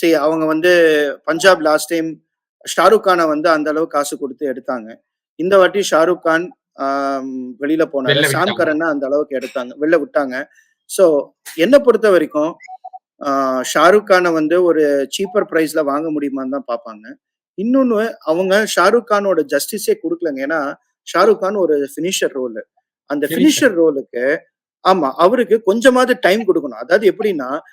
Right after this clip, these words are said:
Speaker 1: பத்தொன்பதாவது ஓவர்ல வந்து இருபதாவது ஓவர்ல வந்து அவரை வந்து நீங்க பத்து, கிடைக்கிற பன்னெண்டு பால்ல பத்து சிக்ஸ் அடிங்கனாக்கா அதெல்லாம் முடியாதுங்க, ரொம்ப கஷ்டம்.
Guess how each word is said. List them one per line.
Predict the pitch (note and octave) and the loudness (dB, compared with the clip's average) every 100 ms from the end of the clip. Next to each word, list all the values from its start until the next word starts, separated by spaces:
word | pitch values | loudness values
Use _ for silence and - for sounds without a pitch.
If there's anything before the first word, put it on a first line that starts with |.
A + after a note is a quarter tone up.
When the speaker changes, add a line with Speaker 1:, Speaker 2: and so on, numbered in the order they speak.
| - _ - | -20 _ -4
Speaker 1:
பத்தொன்பதாவது | E3 - A#3+ A#3 A3 G#3+ G3 | 0 2 4 4 6 4 4
ஓவர்ல | F#3+ F#3 E3+ | 4 4 2
வந்து | E3 F3+ G3+ | -2 -4 -2
இருபதாவது | F3+ G3 F#3+ F3 E3 D#3 | 0 2 0 2 2 0
ஓவர்ல | C#3+ | -2
வந்து | C#3+ D3+ F#3+ | -2 -2 2
அவரை | F3 D#3 D3+ | 2 4 2
வந்து | D3+ D#3+ F#3 | 0 -4 -4
நீங்க | E3+ D#3 C#3+ - | -4 -2 -4 -2
பத்து, | D3 C#3+ D#3 D#3 C#3+ C3+ - _ - C#3+ | -6 -4 0 0 2 0 -2 _ -16 -4
கிடைக்கிற | E3 G3 G3 F3+ | 0 2 4 2
பன்னெண்டு | - D#3 E3 D3+ | 2 -2 0 2
பால்ல | E3+ F#3 | 2 2
பத்து | D#3 C#3+ | 0 -4
சிக்ஸ் | D3+ D#3 F#3 | -8 -4 -2
அடிங்கனாக்கா | D#3 D#3 C#3+ B2+ D#3 | -2 -4 -6 -6 -6
அதெல்லாம் | C3+ B2 C3+ | -6 -6 -10
முடியாதுங்க, | B2 C3 A#2+ A2+ _ | -8 -8 -8 _ _
ரொம்ப | A#2 B2+ | -20 -20
கஷ்டம். | A2 - - | -16 -20 -20